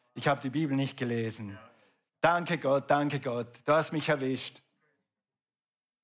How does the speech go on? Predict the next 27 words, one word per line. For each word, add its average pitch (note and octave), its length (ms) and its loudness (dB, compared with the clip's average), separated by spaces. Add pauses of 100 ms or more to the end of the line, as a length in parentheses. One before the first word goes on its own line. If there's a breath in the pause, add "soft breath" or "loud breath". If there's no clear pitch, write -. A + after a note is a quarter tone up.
(140)
Und A#2 100 -2
dann D3+ 140 2
drehst D3+ 300 0
du C#3 40 -6
dich B2+ 200 -4
um D#3 280 0
und C#3 120 0
jetzt C#3+ 120 2
fängt's C#3+ 220 0
auch B2+ 100 -2
noch B2+ 100 -2
an B2 160 -4
zu B2+ 100 -4
regnen. A2 500 -6 (640)
Gott C#3 180 4
hat C#3+ 160 4
mich A2 140 -8
erwischt. G2 420 -10 (1300 loud breath)
Gewisse F4 300 2
Leute G#3 260 2
leben E3+ 280 -2
so. E3 360 -10 (1000)
Gott F#3 220 2
rechnet E3+ 360 0
mit E3 200 -6
mir D3+ 180 4
ab. B2 240 0